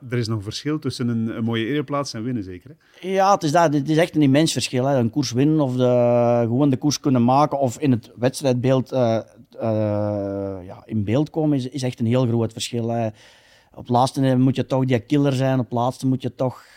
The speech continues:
Speaker 2: soms eens slim kunnen, kunnen rijden. En zeker als je met een paar man, eh, samen zit. Maar ja, je weet nooit, hè. Het zijn, het zijn die mannen zoals, eh, genre,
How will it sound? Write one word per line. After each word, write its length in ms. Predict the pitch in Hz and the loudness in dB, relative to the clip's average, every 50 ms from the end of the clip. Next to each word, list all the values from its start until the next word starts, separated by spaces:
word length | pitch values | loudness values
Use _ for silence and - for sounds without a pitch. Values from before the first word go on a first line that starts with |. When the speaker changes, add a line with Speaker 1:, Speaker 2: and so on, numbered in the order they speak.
| - - - | -20 -20 -16
Speaker 2:
soms 360 | - - - 147 143 139 120 | -10 -8 -4 0 2 2 2
eens 300 | 120 110 - - - - | 2 0 0 -2 -2 -2
slim 300 | - 151 147 151 160 147 | 0 2 2 2 2 2
kunnen, 400 | - 170 160 156 151 151 147 143 | 0 0 2 2 2 2 0 -2
kunnen 220 | - 156 147 147 139 | -2 -2 -2 0 0
rijden. 380 | 147 151 151 156 156 165 160 - - - _ - | 0 0 2 2 0 0 -2 -6 -10 -18 _ -8
En 80 | 113 | -6
zeker 260 | 110 117 131 131 139 | -4 -2 -2 -2 -2
als 120 | 127 120 - | -4 -2 -2
je 60 | 131 | 0
met 120 | 131 123 | 0 0
een 100 | 117 110 | 0 -2
paar 260 | - 131 120 120 120 123 | -2 -2 0 0 0 0
man, 500 | 117 117 117 123 120 117 113 117 120 123 - | 0 -2 -2 -2 -4 -4 -4 -6 -8 -8 -6
eh, 280 | 113 113 113 107 110 110 | -4 -2 -2 -2 -2 -4
samen 420 | 110 - - 117 123 135 147 147 | -4 -4 -4 -4 -2 0 0 0
zit. 220 | 147 165 170 165 _ _ - - - - - - - - _ _ _ _ _ _ - | -2 -2 -4 -6 _ _ -20 -20 -20 -20 -20 -20 -20 -20 _ _ _ _ _ _ -16
Maar 240 | - 107 117 123 | -12 -10 -8 -8
ja, 120 | 123 139 160 | -8 -8 -6
je 140 | 165 139 123 | -4 -4 -2
weet 200 | 131 127 123 - | -2 -2 -2 0
nooit, 320 | 131 131 156 170 160 - | 0 0 0 0 -2 -2
hè. 60 | 156 | -4
Het 260 | 165 170 143 - - | -4 -4 -6 -6 -6
zijn, 160 | - 135 123 123 | -2 0 0 0
het 80 | 113 - | 0 0
zijn 220 | 135 127 120 120 | 2 2 2 4
die 160 | 120 143 160 | 4 4 4
mannen 360 | 156 143 131 143 165 165 151 | 4 4 4 2 2 0 0
zoals, 800 | 127 120 131 135 151 151 147 147 131 - - - - - - - - - | 0 0 2 2 2 2 2 2 0 0 0 0 0 0 -2 -4 -4 -4
eh, 220 | 139 135 135 131 131 | -2 0 0 0 0
genre, 420 | 120 123 127 131 135 131 123 127 | 0 0 0 0 0 0 2 2